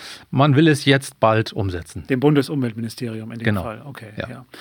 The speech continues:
Speaker 2: Und die, die müssen, also das Bundesumweltministerium gibt die Vorgabe vor und dann müssen die Länder das auch noch für sich auch noch mal in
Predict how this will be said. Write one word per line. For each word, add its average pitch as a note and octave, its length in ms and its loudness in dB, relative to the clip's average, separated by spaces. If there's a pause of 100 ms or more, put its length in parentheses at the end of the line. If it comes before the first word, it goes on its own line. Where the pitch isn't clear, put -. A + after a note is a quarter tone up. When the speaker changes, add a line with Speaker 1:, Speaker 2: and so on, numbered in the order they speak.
(200)
Speaker 2:
Und C#3 140 0
die, D#3 180 2
die F3+ 120 0
müssen, G#3 200 4
also E3+ 160 4
das D#3+ 120 2
Bundesumweltministerium F#3+ 1160 2
gibt E3 220 -6
die D3 60 -6
Vorgabe B2+ 500 -4
vor A3 360 0
und E3+ 160 -4
dann E3+ 160 2
müssen E3+ 260 -4
die D3 120 -2
Länder F3+ 340 2
das D#3+ 180 0
auch E3+ 120 -6
noch D3 160 -4
für C#3+ 120 -6
sich D#3 180 -6
auch D#3+ 100 -4
noch D#3 120 -2
mal D#3 200 -4
in C#3 160 -6